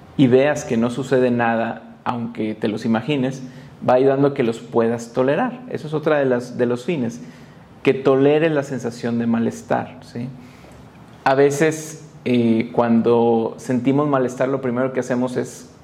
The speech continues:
cómo evitarlo, ¿sí? Pero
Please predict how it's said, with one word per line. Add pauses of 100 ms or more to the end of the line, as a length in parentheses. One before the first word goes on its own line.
(180)
cómo
evitarlo, (640)
¿sí? (1800)
Pero